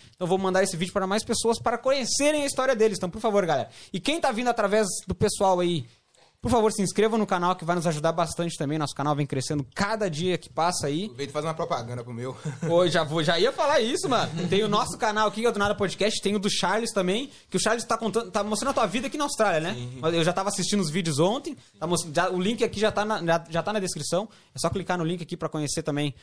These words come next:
Speaker 1: o canal do Charles, ajudar ele lá, se inscrever no canal, dar bastante like nos vídeos dele, que vai ajudar bastante, viu? Cara, voltando nos convidados de hoje, eu gostaria de saber, mano, Franklin falou que já tem aí praticamente seis anos de Austrália. Cara, o que que mudou pra ti?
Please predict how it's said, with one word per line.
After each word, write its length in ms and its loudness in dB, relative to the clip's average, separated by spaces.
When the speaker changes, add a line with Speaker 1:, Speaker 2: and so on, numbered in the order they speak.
Speaker 1:
o 60 -20
canal 200 0
do 80 -2
Charles, 300 0
ajudar 300 0
ele 80 -2
lá, 120 2
se 120 -4
inscrever 280 -4
no 80 -4
canal, 320 -4
dar 220 0
bastante 400 0
like 240 0
nos 120 -4
vídeos 280 -6
dele, 260 -2
que 80 -12
vai 140 2
ajudar 440 -2
bastante, 640 0
viu? 200 -6
Cara, 400 0
voltando 580 2
nos 240 2
convidados 760 0
de 120 0
hoje, 320 2
eu 80 -2
gostaria 240 4
de 80 0
saber, 300 2
mano, 260 -4
Franklin 360 0
falou 260 2
que 60 -8
já 100 0
tem 180 -2
aí 120 0
praticamente 420 -2
seis 220 0
anos 180 0
de 60 -4
Austrália. 540 -2
Cara, 380 2
o 60 -12
que 140 -2
que 100 -2
mudou 320 4
pra 160 -2
ti? 340 -4